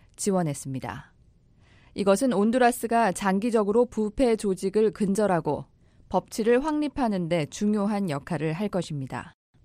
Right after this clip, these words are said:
과테말라에서도 지금 주목할 만한 노력이 진행되고 있습니다. 유엔 부패방지위원회는 과테말라에서 부패 근절과 법치 강화를 위한 노력을 계속하고 있습니다.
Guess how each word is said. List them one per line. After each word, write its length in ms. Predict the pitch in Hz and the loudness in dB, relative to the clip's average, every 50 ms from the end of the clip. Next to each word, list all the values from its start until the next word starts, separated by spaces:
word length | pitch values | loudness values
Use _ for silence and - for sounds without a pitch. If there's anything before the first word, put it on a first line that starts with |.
| _ - _ _ _ - - - | _ -20 _ _ _ -20 -14 -2
과테말라에서도 1000 | - 233 214 - - 302 262 254 247 240 240 233 220 220 - 226 202 233 233 214 | 2 2 2 4 4 2 4 4 4 4 4 4 2 2 0 -2 0 0 0 0
지금 400 | - 226 196 220 214 208 180 156 | 0 0 0 0 0 0 0 -2
주목할 460 | - 220 220 233 240 - 277 262 226 | 0 2 4 4 2 2 2 0 0
만한 340 | 208 208 196 208 220 214 190 | 2 0 2 2 2 2 2
노력이 560 | 170 180 180 190 180 175 170 196 196 165 151 | 2 2 4 4 2 2 2 0 -2 -2 -2
진행되고 580 | - - 196 196 196 190 175 180 151 - 147 | -2 -2 0 0 2 0 0 -2 -4 -4 -4
있습니다. 560 | 143 135 - - 147 139 131 143 135 123 127 - _ _ _ _ _ _ _ _ _ _ _ - 214 | -6 -6 -6 -6 -6 -6 -6 -6 -6 -8 -8 -12 _ _ _ _ _ _ _ _ _ _ _ -4 -2
유엔 360 | 220 226 247 254 254 262 254 | 0 4 4 4 4 2 0
부패방지위원회는 1300 | - 226 226 - - 247 233 226 208 196 196 208 208 190 185 185 180 180 190 190 175 190 214 165 135 131 - - - - _ - | 0 -2 -2 2 2 2 4 4 2 2 2 0 -2 -2 0 0 0 0 0 -2 -2 -2 -2 -2 -4 -6 -8 -12 -20 -20 _ -2
과테말라에서 1000 | - 202 185 - 269 262 240 214 208 202 196 180 165 165 165 - 147 131 139 - - - | 2 2 2 4 4 2 4 2 2 2 2 2 0 0 -2 -2 -4 -4 -4 -8 -12 -6
부패 400 | - 202 202 - - 277 240 214 | -2 -2 -2 2 2 2 2 2
근절과 760 | - 220 196 190 185 196 185 175 165 196 196 196 165 143 151 | 2 0 0 2 2 2 2 2 2 2 2 2 2 2 0
법치 400 | - 190 170 - - - 247 220 | 0 -2 -2 -2 -2 -6 -4 -2
강화를 480 | - 185 156 185 185 208 190 185 175 | 0 0 0 2 2 2 0 2 0
위한 320 | 165 160 180 190 202 202 165 | 0 0 -2 0 0 0 0
노력을 480 | 156 165 160 170 156 147 175 151 139 - _ _ - | 0 0 2 0 0 0 0 -2 -2 -4 _ _ -14
계속하고 580 | - - 180 175 - 196 - 208 196 160 143 139 | -4 -2 -2 0 0 -2 -2 -2 -4 -4 -4 -6
있습니다. 560 | 131 - - 139 131 127 135 127 - - | -8 -8 -8 -8 -8 -6 -8 -8 -10 -10